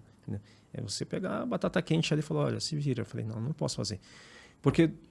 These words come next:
é difícil de entender o atleta. É, o tempo é muito curto. E aí você ter dez, doze semanas é, é, é muito apertado.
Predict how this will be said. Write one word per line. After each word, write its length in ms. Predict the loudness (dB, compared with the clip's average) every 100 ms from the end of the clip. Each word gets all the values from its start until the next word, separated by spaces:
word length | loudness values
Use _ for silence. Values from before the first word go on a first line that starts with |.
| -20 -20 0
é 120 | 6
difícil 420 | 6 8 6 6 6
de 160 | 4 8
entender 580 | 8 10 8 8 10 10
o 80 | 10
atleta. 520 | 6 0 0 -4 -2
É, 160 | 0 0
o 160 | 2 0
tempo 300 | 6 6 8
é 20 |
muito 240 | 6 4 2
curto. 360 | 0 0 -4 -14 -16 0
E 100 | 4
aí 60 | 4
você 240 | 4 0 -4 -2
ter 300 | 4 6 6 0 -20 -18 -2
dez, 500 | 8 10 10 8 4
doze 360 | 6 8 8
semanas 560 | 4 2 4 6 6 4
é, 140 | 2 -2
é, 760 | -6 -6 -4 -2 0 0 2
é 40 | 4
muito 180 | 4 4
apertado. 520 | 0 2 4 2